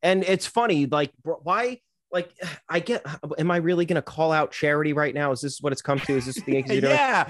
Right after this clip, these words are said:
Speaker 1: Eh,
Speaker 2: F you, charity.
Speaker 1: <laughs> why
Speaker 2: Forget
Speaker 1: does,
Speaker 2: Christmas.
Speaker 1: <laughs> why does Brian Cashman have to rappel down a building and fight the Grinch for charity? Why does he have to sleep in thirty degree weather on the concrete in a sleeping bag? The Yankees are five billion fucking dollars worth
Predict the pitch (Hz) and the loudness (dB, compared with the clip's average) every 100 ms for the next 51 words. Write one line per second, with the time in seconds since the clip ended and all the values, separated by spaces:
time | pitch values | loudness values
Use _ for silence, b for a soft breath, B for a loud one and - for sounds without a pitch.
0 | - 180 175 240 302 214 285 302 202 - | 0 0 2 0 0 -2 -2 -2 -4 -2
1 | 202 220 233 240 247 - 240 226 285 - | 2 6 6 4 -2 0 4 6 6 4
2 | 226 170 180 135 113 190 - - - - | 2 4 4 2 2 0 -2 -8 -16 -2
3 | 165 247 302 196 220 226 208 196 175 175 | 2 4 2 2 2 2 4 2 4 2
4 | 165 156 147 139 170 190 190 185 160 165 | 2 2 0 2 0 2 0 0 2 2
5 | 151 139 - 160 165 143 151 143 147 135 | 2 0 0 -2 -2 -4 -4 -4 -8 -8
6 | - 147 135 117 117 147 175 185 - 156 | -2 0 0 0 -2 -2 -2 -6 -6 -10
7 | - 165 147 139 - 156 175 170 151 165 | -2 -2 0 -2 0 2 2 0 0 0
8 | 151 151 147 139 135 143 135 - 160 - | 2 2 2 2 0 0 -2 -2 -4 -2
9 | 143 135 135 - 156 156 135 123 123 123 | -4 -2 -2 -2 -4 -2 -2 0 0 -2
10 | 127 151 196 - 226 208 190 196 180 185 | -2 -2 -2 -6 -4 -4 -2 0 2 0
11 | - 180 185 170 - 180 - 156 143 165 | -2 -2 0 -2 -4 -6 -4 -4 0 0
12 | 160 127 120 - _ _ _ 165 247 | 0 -2 -4 -10 _ _ _ 0 0